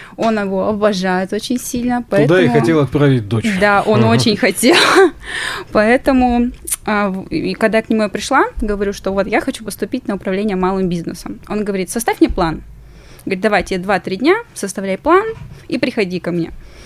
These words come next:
Speaker 1: Я к нему подхожу, говорю: «Вот такой вот у меня план, там кондитерский, булочный, цветочный». И он мне г-, просто посадил меня и говорит:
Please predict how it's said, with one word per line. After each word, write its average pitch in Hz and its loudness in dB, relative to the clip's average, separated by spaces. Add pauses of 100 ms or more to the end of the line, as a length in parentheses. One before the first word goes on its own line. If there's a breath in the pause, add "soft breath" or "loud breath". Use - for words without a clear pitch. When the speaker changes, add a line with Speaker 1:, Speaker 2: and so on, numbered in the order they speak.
(220 loud breath)
Speaker 1:
Я 208 2
к - -6
нему 220 -2
подхожу, 190 -4
говорю: 185 -2
«Вот 262 0
такой 202 -2
вот 180 -4
у - -2
меня 180 0
план, 226 0 (160)
там 190 -4 (100)
кондитерский, 269 2
булочный, 262 -2
цветочный». 240 -2
И 208 -4
он 254 4
мне 247 4
г-, 208 -6
просто 226 -4
посадил 262 -2
меня 214 2
и 214 -4
говорит: 202 -6